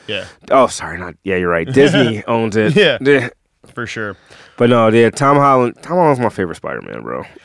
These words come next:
Speaker 1: I think so, too. I think Tobey Maguire was annoying as shit. I like th-, the first, um, the second Spider-Man is actually my favorite one of them all, the one with Doctor Octagon.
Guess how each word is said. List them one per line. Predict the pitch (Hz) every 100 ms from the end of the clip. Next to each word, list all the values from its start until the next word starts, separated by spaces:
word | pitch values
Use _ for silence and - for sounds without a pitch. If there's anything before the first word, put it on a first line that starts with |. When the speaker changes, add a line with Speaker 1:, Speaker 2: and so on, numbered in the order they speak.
| -
Speaker 1:
I | 180
think | 233
so, | 170 143
too. | - 156 139
I |
think | 143 151 139
Tobey | 147 143 139 131
Maguire | 123 120 113 123 127
was | 117
annoying | 107 110 117 113
as |
shit. | - - 123 123 - _ _ _
I | 120
like | 165 175
th-, | - -
the | 151
first, | - 208 - - _ _
um, | 131 123 117
the | 120
second | - 240 233
Spider-Man | 165 175 175 151 131
is | 123
actually | 127 127
my | 113
favorite | 113 120 113
one | 110
of | 101
them | 98
all, | 98 95
the |
one | 95 104
with | 101
Doctor | 107 104 104
Octagon. | 104 110 117 120